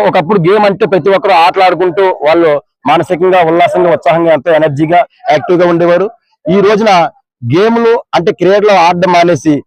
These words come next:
గంజాయి, మత్తు పానీయాల బారిన పడి, ఆ, చాలా తల్లిదండ్రులకు,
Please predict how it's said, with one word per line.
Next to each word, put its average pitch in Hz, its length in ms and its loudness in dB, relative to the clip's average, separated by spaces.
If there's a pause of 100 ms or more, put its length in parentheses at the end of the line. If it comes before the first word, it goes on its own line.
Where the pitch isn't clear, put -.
(360)
గంజాయి, 175 560 0 (640)
మత్తు 147 260 -4
పానీయాల 185 380 2 (100)
బారిన 170 280 0
పడి, 165 200 0 (680)
ఆ, 123 40 2 (220)
చాలా 190 240 2 (720)
తల్లిదండ్రులకు, 185 760 0